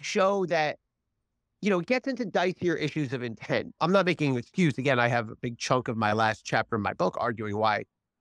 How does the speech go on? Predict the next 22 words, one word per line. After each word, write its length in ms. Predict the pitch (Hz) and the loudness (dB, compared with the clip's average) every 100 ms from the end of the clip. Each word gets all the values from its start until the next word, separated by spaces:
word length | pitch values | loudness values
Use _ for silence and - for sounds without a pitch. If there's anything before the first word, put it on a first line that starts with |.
| _ | _
Trump 180 | 147 113 | -2 0
should 480 | - 240 233 135 - | 2 2 2 0 -2
be 280 | 131 110 104 | 0 2 2
or 80 | 107 | 2
should 200 | 185 151 | 0 0
have 220 | 120 107 | 0 0
been 240 | 117 120 | -2 -2
charged 520 | 113 104 90 - - _ _ _ | -2 -2 -2 -4 -14 _ _ _
in 100 | - | -2
relation 360 | 117 110 104 110 | 2 2 0 -2
to 80 | 110 | 0
January 400 | 117 110 104 110 | 2 2 0 0
sixth. 400 | 127 - - _ | -2 -4 -8 _
But 220 | 127 113 - 151 | 0 0 0 -2
I 80 | |
just, 320 | 135 143 - - - _ 76 _ _ _ | 2 0 -2 -8 -10 _ -20 _ _ _
I'd 160 | 147 139 | 0 2
be 120 | 127 | 0
surprised 440 | 123 117 117 113 | 0 2 2 2
if 100 | 110 | 0
Garland 360 | - 107 101 95 | 2 4 4 0
agrees. 420 | 90 92 - - | -2 -6 -8 -14